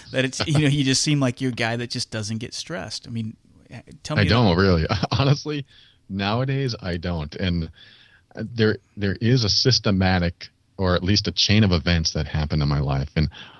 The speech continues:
Speaker 2: like I said, in my thirties, I had all this dysfunction that came up. You know, because when you're in an alcoholic household,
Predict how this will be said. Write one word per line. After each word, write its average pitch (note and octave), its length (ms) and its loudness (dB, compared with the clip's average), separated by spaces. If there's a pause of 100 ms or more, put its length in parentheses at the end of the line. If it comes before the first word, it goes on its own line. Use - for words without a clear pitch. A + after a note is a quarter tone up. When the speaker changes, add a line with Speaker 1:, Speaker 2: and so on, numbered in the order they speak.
(540)
Speaker 2:
like F#2+ 200 2
I F#2 60 4
said, F2+ 200 2
in E2 60 2
my D#2 140 0
thirties, F#2 560 4
I E2+ 140 -2
had D#2 160 0
all F#2+ 200 4
this G#2+ 140 2
dysfunction F#2 540 0
that D#2 140 0
came D#2 300 0
up. D#2 160 2 (440)
You E3 60 4
know, D3 40 6
because B2 280 4
when C3 120 6
you're D3+ 120 6
in C3 60 4
an A2 80 6
alcoholic F#2+ 420 2
household, F#2+ 600 4